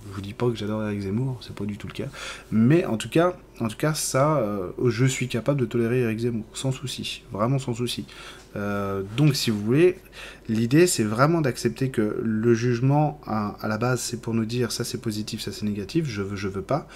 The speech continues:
Mais c'est très mental. Là, on a, on est dans des énergies qui sont très brutes, qui nous viennent vraiment des chakras du bas. Donc, on peut pas rester dans des a priori mentaux par rapport aux liens qu'on tisse avec la société. Et donc, revenir à quelque chose de beaucoup plus primaire, de beaucoup plus salutaire dans nos,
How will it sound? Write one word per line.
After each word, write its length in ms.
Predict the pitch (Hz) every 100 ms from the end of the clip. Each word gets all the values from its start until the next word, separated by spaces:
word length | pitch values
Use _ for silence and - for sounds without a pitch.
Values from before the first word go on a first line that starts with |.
| -
Mais 40 | -
c'est 180 | - -
très 180 | - 117
mental. 480 | 107 110 123 170 - - -
Là, 80 | 110
on 60 |
a, 80 | 107 101
on 80 | 104
est 40 | 107
dans 140 | 110
des 220 | 110 110
énergies 280 | 117 110 117
qui 100 | 123
sont 160 | - 107
très 180 | - 113
brutes, 460 | 110 147 - - - - -
qui 120 | - 107
nous 60 |
viennent 220 | 101 101
vraiment 340 | 98 127 165 147
des 80 | 123
chakras 300 | 110 - 104
du 100 | 95
bas. 280 | 104 - - -
Donc, 160 | 95 104
on 40 |
peut 140 | 107
pas 340 | 104 175 170 -
rester 420 | 110 113 - 131 131 - -
dans 100 | 110
des 260 | 101 101 107
a 60 |
priori 460 | 107 - 107 104 104
mentaux 480 | 104 110 110 151 - - -
par 120 | 104
rapport 500 | 107 - 110 104 -
aux 80 | 107
liens 220 | 120 135
qu'on 180 | 123 104
tisse 300 | 127 123 107
avec 180 | 104
la 80 | 101
société. 460 | 101 101 - 90 202 - - - - - -
Et 60 | 98
donc, 180 | 120 143
revenir 540 | - 117 127 123 139
à 60 | 117
quelque 240 | 98 -
chose 240 | - 135 113
de 80 | 101
beaucoup 300 | 131 - 151
plus 140 | 139
primaire, 500 | 135 131 131 127 117
de 80 | 95
beaucoup 320 | 95 143 -
plus 140 | - -
salutaire 520 | - 113 107 127 120
dans 120 | 110
nos, 160 | 110